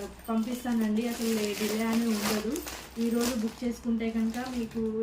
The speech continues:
ఈరోజు ఆర్డర్స్ అన్నీ తీసుకుంటాను, నోట్ చేసుకుంటాను, tomorrow డిస్పాచ్ చేయడం అయితే జరుగుతుంది. నేను పంపించేది పోస్ట్ సర్వీస్ అండి. ఓకే అండి, ఈ ఖచ్చితంగా మీకు ఏ ప్రాబ్లం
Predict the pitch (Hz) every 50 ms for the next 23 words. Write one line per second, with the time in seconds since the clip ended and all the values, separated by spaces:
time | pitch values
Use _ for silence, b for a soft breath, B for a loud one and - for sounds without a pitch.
0 | 214 208 208 220 226 220 220 220 220 233 214 208 208 208 226 226 220 - 233 226
1 | 226 226 233 220 220 214 214 - - 226 220 214 214 214 220 233 233 226 214 214
2 | 208 - 226 220 220 - - 220 214 208 214 202 202 214 262 349 - B B B
3 | B B B - 269 254 247 247 240 240 247 262 262 226 226 - - 233 226 226
4 | 226 - 226 220 214 220 220 214 214 214 233 226 214 208 208 208 196 - 208 208
5 | 214 233 269 277 269 240 254 240 233 226 247 226 - - 247 240 226 262 254 -
6 | 254 233 233 226 - - 233 220 226 214 208 208 214 - 208 196 196 202 247 330
7 | 392 392 B B B B B B B B B B B - - 226 220 220 226 220
8 | 214 208 214 233 294 359 359 - 220 220 220 214 - 226 214 214 - 247 233 262
9 | 269 269 269 269 262 247 220 226 220 226 220 233 233 226 220 233 233